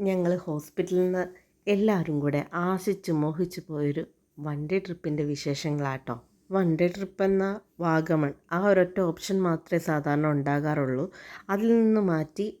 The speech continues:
ആതിരപ്പള്ളി, വാഴച്ചാൽ, മലക്കപ്പാറ വഴി വാൾപ്പാറ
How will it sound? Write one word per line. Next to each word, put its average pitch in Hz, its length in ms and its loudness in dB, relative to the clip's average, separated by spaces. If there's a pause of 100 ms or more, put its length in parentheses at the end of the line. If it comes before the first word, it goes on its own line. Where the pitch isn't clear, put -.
(100)
ആതിരപ്പള്ളി, 196 640 2
വാഴച്ചാൽ, 165 760 0 (200)
മലക്കപ്പാറ 165 680 -2
വഴി 156 280 0
വാൾപ്പാറ 180 760 -2